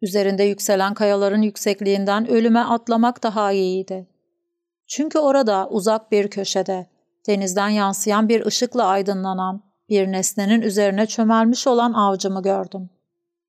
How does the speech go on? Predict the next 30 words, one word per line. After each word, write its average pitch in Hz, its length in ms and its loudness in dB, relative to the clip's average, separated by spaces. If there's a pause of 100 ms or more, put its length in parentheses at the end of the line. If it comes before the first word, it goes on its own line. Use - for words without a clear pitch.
(140)
Ve 196 160 0
bir 196 120 0
an 185 160 0
sonra 196 480 -2
bunun 214 220 2
ölen 220 320 2
karımın 226 400 2
kayıp 285 300 0
terliği 262 400 2
olduğunu 190 380 0
anladım. 185 500 -8 (1000)
İşte 208 380 -2
burada, 196 480 -2 (400)
denizin 196 340 0
sularında 196 800 0
ya 269 180 0
da 262 160 2
dışarıdaki 254 540 0
kayaların 247 560 2
aralıklarında 208 840 2
değil, 190 320 0 (280)
burada. 233 500 0 (840)
Yatağında 190 540 0
sessizce 220 680 0
yatarken 196 640 0
bulunduğu 196 500 2
eve 196 340 2
hiç - 340 -4
yürümediğinin 233 720 2
kanıtı. 190 720 -6